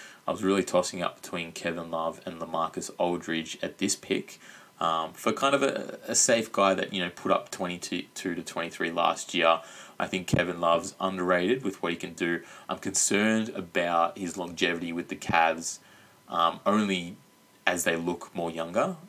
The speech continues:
Um, you know, I, I, I don't think he's getting traded anytime soon, although, you know, that might be the best thing for him, um, given his contract. I just think, obviously, the Cavs are, are looking younger, and there might be coaching decisions that,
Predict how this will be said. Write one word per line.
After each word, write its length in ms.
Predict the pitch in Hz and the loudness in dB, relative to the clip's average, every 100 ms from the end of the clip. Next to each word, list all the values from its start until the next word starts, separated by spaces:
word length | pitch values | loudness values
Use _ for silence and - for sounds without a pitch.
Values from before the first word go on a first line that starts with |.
| - | -2
Um, 520 | 85 82 82 82 85 - - _ _ - | -2 -2 -6 -10 -18 -20 -20 _ _ -12
you 100 | - | -4
know, 200 | 90 85 82 | 0 0 2
I, 160 | 95 - | 0 4
I, 200 | 95 95 | 4 4
I 40 | |
don't 240 | 101 104 | 2 -2
think 140 | 117 101 | -2 -4
he's 160 | 92 | -4
getting 240 | - 87 82 | -2 -4 -4
traded 480 | - 82 85 87 82 | 0 0 2 -2 -4
anytime 360 | 82 - 80 | -8 -8 -8
soon, 320 | 82 82 82 | -8 -8 -6
although, 440 | 87 87 82 82 82 - | -4 0 0 -2 -4 -10
you 100 | 92 | -10
know, 120 | 82 | -4
that 140 | 85 80 | -4 0
might 220 | 82 82 | 0 0
be 80 | 87 | -4
the 100 | - | -4
best 260 | 80 - | -6 -6
thing 100 | - | -10
for 360 | - - 87 82 | -10 -4 -2 -2
him, 220 | 82 104 - - - - | -4 -12 -16 -20 -20 -6
um, 240 | 85 82 80 | -4 -4 -6
given 220 | 87 85 | -6 -4
his 100 | 82 | -8
contract. 640 | - 87 85 - 78 - - - - | -4 -4 -2 -2 -2 -4 -14 -20 -2
I 60 | 98 | 2
just 140 | 95 | 2
think, 160 | 110 - | 2 2
obviously, 320 | 95 92 98 | 2 2 0
the 100 | 175 | -2
Cavs 380 | - 87 85 82 | 2 2 2 -2
are, 200 | 82 - | -2 -2
are 60 | |
looking 420 | 90 98 - 104 | 0 0 0 0
younger, 480 | 92 85 82 82 82 - | -2 -4 -2 -2 -4 -4
and 320 | 82 82 82 | -6 -6 -6
there 100 | 85 | -2
might 220 | 87 82 | 0 0
be 80 | 87 | -2
coaching 420 | - 87 90 87 | -4 -4 -4 -6
decisions 560 | 82 - 85 82 80 - | -4 -4 -4 -6 -6 -2
that, 300 | 82 80 | 0 -2